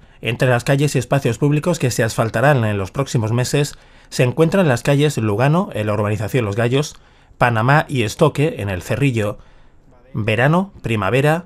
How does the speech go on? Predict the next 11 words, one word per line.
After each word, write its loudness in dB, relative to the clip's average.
Paseo 0
de 2
la -2
Piña 2
y 0
Pinos, -2
en -8
la -2
urbanización 0
Cerro 0
Molino, -2